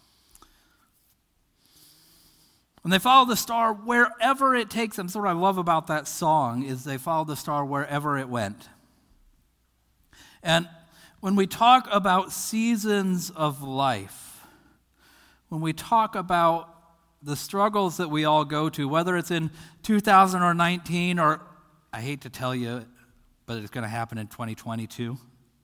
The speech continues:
Twenty twenty is gonna have its road bumps also. No matter what it is that we encounter, we're called to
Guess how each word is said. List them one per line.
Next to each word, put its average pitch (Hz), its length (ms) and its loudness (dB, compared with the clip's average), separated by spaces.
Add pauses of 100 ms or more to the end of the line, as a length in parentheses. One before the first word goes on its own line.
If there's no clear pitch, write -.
(920)
Twenty 120 240 -8
twenty 127 320 -4
is 117 100 -6
gonna 117 200 -6
have 113 180 -6
its 110 180 -10
road 117 240 -8
bumps 117 540 -8 (240)
also. 120 480 -10 (3000)
No 131 120 -4
matter 160 280 2
what 139 280 -4
it 175 100 -2
is 165 240 -4
that 156 120 -8
we 131 180 -2
encounter, 113 960 -8 (3000)
we're 127 100 -10
called 165 600 -4
to 139 360 -4